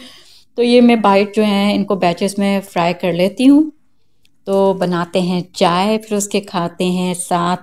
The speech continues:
नान गरम गरम, बेक्ड नान होममेड, और ये खाते हैं पोटैटो बाइट्स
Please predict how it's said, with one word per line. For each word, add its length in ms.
नान 480
गरम 340
गरम, 500
बेक्ड 640
नान 380
होममेड, 720
और 160
ये 240
खाते 380
हैं 220
पोटैटो 460
बाइट्स 680